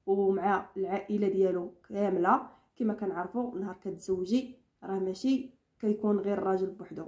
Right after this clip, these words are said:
الا جاي يخطبك غير الراجل بوحدو راه كتجيك ناقصه. كيفاش هاد الراجل ما عندوش عائلته، ما عندوش والديه؟ وكذلك المراه الا كان بغى يتزوج بها العائله ديالو كيتسائلوا فين والديها، فين عائلتها. داكشي علاش اليوم غنعطيوكم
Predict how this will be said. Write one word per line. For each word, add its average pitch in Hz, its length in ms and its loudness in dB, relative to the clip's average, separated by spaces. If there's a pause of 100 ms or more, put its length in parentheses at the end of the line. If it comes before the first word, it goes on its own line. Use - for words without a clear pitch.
الا 190 160 -2
جاي 208 160 2
يخطبك 196 380 -8
غير 196 160 -2
الراجل 190 320 2
بوحدو 190 360 -2
راه 240 120 2
كتجيك 190 400 -4
ناقصه. 220 360 -2
كيفاش 214 440 -4
هاد 185 80 -6
الراجل 190 240 -2
ما 196 100 2
عندوش 190 300 -4
عائلته، 220 480 -2
ما 214 100 2
عندوش 196 320 -4
والديه؟ 220 560 2 (360)
وكذلك 240 760 4
المراه 262 440 6 (120)
الا 202 200 0
كان 208 240 -2
بغى 196 180 2
يتزوج 196 400 0
بها 233 400 2 (420)
العائله 226 540 2
ديالو 226 240 4
كيتسائلوا 196 560 -2
فين 262 160 2
والديها، 220 760 4
فين 196 200 0
عائلتها. 196 760 -2 (180)
داكشي 196 340 -2
علاش 220 400 4 (340)
اليوم 240 340 6
غنعطيوكم 240 760 2